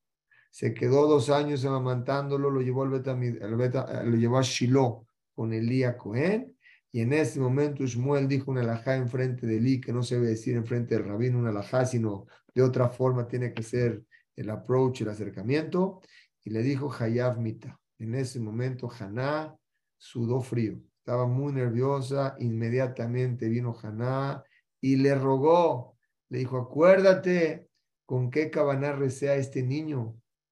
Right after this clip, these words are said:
por favor, perdónalo, no te lo lleves de él, no lo mates", porque antes Jamín con la vista podían hacer eso, matar. Le dijo Elí, "Déjame a mí, no lo voy a perdonar.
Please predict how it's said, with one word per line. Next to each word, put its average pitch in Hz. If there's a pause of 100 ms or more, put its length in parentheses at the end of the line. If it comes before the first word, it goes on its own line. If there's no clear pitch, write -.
(120)
por 110
favor, 147
perdónalo, 160 (460)
no 160
te 208
lo 190
lleves 185
de 175
él, 185
no 175
lo 185
mates", 180 (440)
porque 113
antes 160
Jamín 143
con 139
la 127
vista 165
podían 131
hacer 113
eso, - (160)
matar. 107 (560)
Le -
dijo 131
Elí, 131 (460)
"Déjame 131
a 113
mí, 131 (260)
no 143
lo 151
voy 143
a 139
perdonar. 110